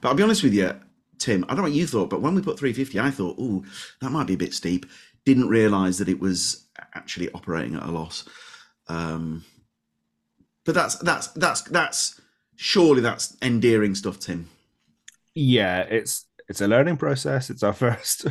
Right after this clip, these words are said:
Speaker 2: foray into merch. And yeah, it turns out, uh, it's very expensive to send mugs. <laughs>
Speaker 1: Uh,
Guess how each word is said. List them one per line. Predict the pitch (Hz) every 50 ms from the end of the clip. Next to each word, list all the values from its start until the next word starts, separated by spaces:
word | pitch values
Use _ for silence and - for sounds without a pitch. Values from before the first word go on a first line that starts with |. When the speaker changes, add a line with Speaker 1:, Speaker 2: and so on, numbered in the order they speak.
| - -
Speaker 2:
foray | - - 123 117 110 110 107 107 107
into | 113 110 107 117 110
merch. | 104 98 92 90 - - - - - - - - - - _ _ _
And | - 90 92 92 92
yeah, | 92 87
it | - -
turns | - 131 127 110 -
out, | 85 80 80 82 - - - - _ _ -
uh, | 85 80 78 78 - -
it's | 147 131
very | 151 196 240
expensive | 185 - - 85 78 - - 104
to | -
send | - - 113 117 120
mugs. | 120 117 113 117 123 - - - - - - - - _ _
<laughs> | - - - - - - - - - - - - - - - - - _ - - - - - - - - - - - _ -
Speaker 1:
Uh, | 127 127 123 123 123 123